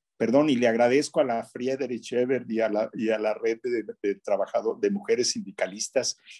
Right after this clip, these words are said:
es-, ese nombre me encanta, porque yo siempre he dicho que las feministas deben ser sindicalistas. Ahí está la base de su independencia,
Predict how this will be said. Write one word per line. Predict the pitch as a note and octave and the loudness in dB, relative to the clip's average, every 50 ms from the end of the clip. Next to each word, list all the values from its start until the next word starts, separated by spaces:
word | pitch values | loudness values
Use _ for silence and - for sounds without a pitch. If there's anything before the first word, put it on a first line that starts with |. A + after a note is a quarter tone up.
| _ - | _ -4
es-, | - D3+ - | 0 0 0
ese | - E3+ E3 - D3+ | 2 2 2 2 4
nombre | C3+ C3+ C3+ C#3+ C#3+ D3 D3+ C#3 | 4 4 4 4 4 4 4 4
me | A#2+ A2 G#2 | 4 4 2
encanta, | G2+ G2+ G2+ G2 - - F#2+ F#2+ F#2 F2+ E2+ E2 _ _ _ _ _ _ _ _ _ _ _ _ _ _ _ _ _ _ _ _ | 2 0 -2 -4 -6 -8 -6 -6 -6 -6 -8 -12 _ _ _ _ _ _ _ _ _ _ _ _ _ _ _ _ _ _ _ _
porque | - - - B2 G#2+ | -10 -6 0 2 4
yo | B2 C3 | 4 4
siempre | B2+ C3+ C#3 A#2+ - C#3 C3+ | 4 4 0 2 4 4 4
he | |
dicho | B2 B2 B2+ B2+ - C3 - | 4 4 2 0 -2 -6 -6
que | - - | -6 -6
las | G2 G2 F#2+ - - | -4 -4 -4 -6 -8
feministas | - - G#2 G2 G2 G2+ G2+ A#2 C3+ C3 C3 - C#3+ C3 A2+ G#2 | -6 -4 -2 0 2 2 4 4 4 2 2 2 0 0 2 2
deben | A2+ A#2 A2+ A2 A2 | 2 2 2 2 0
ser | - - G#2+ G#2 | 0 0 -2 -2
sindicalistas. | - - A#2 G2+ G2 G#2 G2+ - - - - - E2+ - - - _ _ - - - - _ - | -2 -2 -2 -2 -2 -4 -8 -8 -12 -14 -14 -14 -12 -12 -12 -12 _ _ -18 -18 -18 -18 _ -8
Ahí | - G2+ G2+ G#2 B2+ | -2 0 2 4 4
está | B2 - - D3 B2+ | 4 2 0 0 0
la | B2+ B2 | 2 0
base | G#2+ G#2+ A2+ A2+ - - B2 | 0 0 -2 -4 -2 -2 -2
de | G#2 | -4
su | F#2+ - - G2+ | -4 -6 -10 -8
independencia, | F#2+ F#2+ F#2 F#2+ - - - E2+ E2+ E2 D#2+ E2+ E2 _ _ _ _ _ | -8 -8 -8 -8 -10 -12 -16 -16 -16 -18 -18 -18 -20 _ _ _ _ _